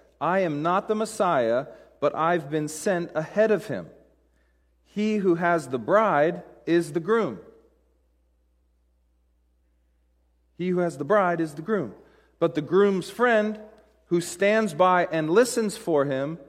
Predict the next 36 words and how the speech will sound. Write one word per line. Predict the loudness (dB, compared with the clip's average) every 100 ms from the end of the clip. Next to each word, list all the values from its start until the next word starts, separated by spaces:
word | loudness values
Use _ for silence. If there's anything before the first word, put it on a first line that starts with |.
| -20 _
rejoices | -6 -6 -4 0 0 0 -4 -6
greatly | -2 -2 -2 -4 -4
at | -4 -6
the | -10
groom's | -6 -4 -4 -8
voice. | -8 -4 -4 -6 -18 -20 _ _ _ _ _ _ _ _
So | -10 -4
this | -4 -4
joy | 0 2
of | 2 0
mine | -4 -2 -4
is | -6 -6
complete." | -8 -16 -12 -6 -4 -4
He's | -8 -10
saying, | -8 -8
"I've | -8
heard | -8 -8
this | -8 -12
voice. | -10 -10 -12 -20 _ _ _ _ _
It's | -8 -8
complete. | -8 -12 -8 -4 -4 -4 -12 -20 _ _ _ _ _
He | -10
must | -6 -6 -6
increase, | -10 -8 -10 -6
I | -6
must | -6 -10
decrease." | -10 -12 -12 -18 -20 _ _ _ _ _ _ _ _ _ _ _ _ _ _ _ _ _ _ _ _ _ _ _ _ _ _ _ _ _ _ _ _ _ _ _
So | 0 2
it | 4
was | 0 0
the | -6
job | 0 4 4 2
of | -2
the | -4
best | 2 2 0
man | -4 -2 -2 -2 -4